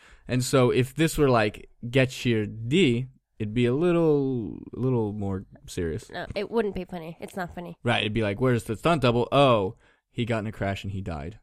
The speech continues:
Speaker 1: We're all very
Speaker 2: No,
Speaker 1: sad.
Speaker 2: no.
Speaker 1: And then finally, that tir after mish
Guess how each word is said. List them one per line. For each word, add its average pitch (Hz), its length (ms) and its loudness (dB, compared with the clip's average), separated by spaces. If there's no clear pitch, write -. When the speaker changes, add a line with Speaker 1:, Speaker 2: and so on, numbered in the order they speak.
Speaker 1:
We're 101 180 -10
all 92 80 -10
very 95 160 -10
Speaker 2:
No, 98 60 -8
Speaker 1:
sad. - 340 -10
Speaker 2:
no. 180 220 -14
Speaker 1:
And 143 100 0
then 131 120 0
finally, 135 480 2
that 117 400 0
tir 143 360 2
after 113 340 0
mish 120 580 -2